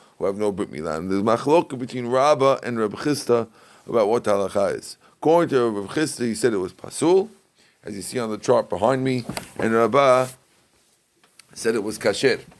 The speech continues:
Now, uh, the machloka between them is as follows. We said, do we say yesh machshevet arelim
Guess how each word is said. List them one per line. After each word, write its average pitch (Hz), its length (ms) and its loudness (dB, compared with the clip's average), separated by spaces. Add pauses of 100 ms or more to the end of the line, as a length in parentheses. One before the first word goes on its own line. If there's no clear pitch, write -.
(440)
Now, 127 300 -2 (840)
uh, 107 400 2
the 104 100 -8
machloka 131 560 -2
between 139 340 -8
them 127 80 -4
is 123 140 -4
as 110 140 -8
follows. 107 400 2
We 104 140 -12
said, 135 440 0 (380)
do 170 100 -6
we 170 180 -6
say 156 220 -2
yesh 156 500 -2
machshevet 143 720 -2
arelim 113 580 -2